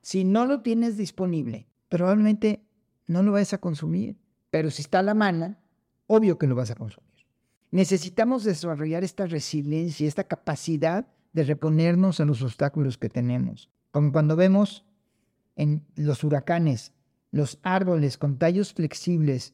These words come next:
son los que sobreviven, porque aquellos cedros grandotes de muchos años, pero que son rígidos, se rompen. Entonces tenemos que aprender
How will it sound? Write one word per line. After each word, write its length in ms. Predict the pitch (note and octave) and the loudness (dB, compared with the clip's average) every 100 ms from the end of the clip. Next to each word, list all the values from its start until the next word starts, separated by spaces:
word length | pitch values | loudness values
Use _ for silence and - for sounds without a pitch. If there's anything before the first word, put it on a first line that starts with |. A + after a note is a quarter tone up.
| _ | _
son 200 | - E3+ | -2 0
los 120 | F3 | 0
que 80 | E3+ | -2
sobreviven, 640 | E3 D3 C#3+ F3+ G#3 - _ | -2 0 0 0 0 -2 _
porque 200 | - - | -10 -6
aquellos 340 | C#3+ F3+ G#3 F3 | -4 0 0 2
cedros 460 | F#3+ F#3 F#3+ F3 | 4 4 4 2
grandotes 640 | D#3 D3 D3 E3 E3+ E3 C#3+ | 2 0 2 0 2 0 2
de 80 | |
muchos 320 | C#3+ D#3+ F#3 E3+ | 0 0 -2 -2
años, 320 | F3 D#3 - | 0 0 0
pero 200 | D3 C3 | -4 -4
que 40 | |
son 240 | B2 F3+ F3+ | 0 2 2
rígidos, 680 | F3 F3 - D#3+ D3 B2+ _ _ | 0 -2 -2 0 0 -2 _ _
se 160 | - D3+ | -2 0
rompen. 420 | C#3 E3 E3 - _ _ _ _ _ | 2 2 0 -6 _ _ _ _ _
Entonces 200 | F3+ F3+ | -2 0
tenemos 460 | F3+ G3 A3 A3 | 2 4 4 2
que 80 | G#3 | -2
aprender 580 | G3+ G3 F#3 E3+ E3 | -4 -2 -2 -2 -4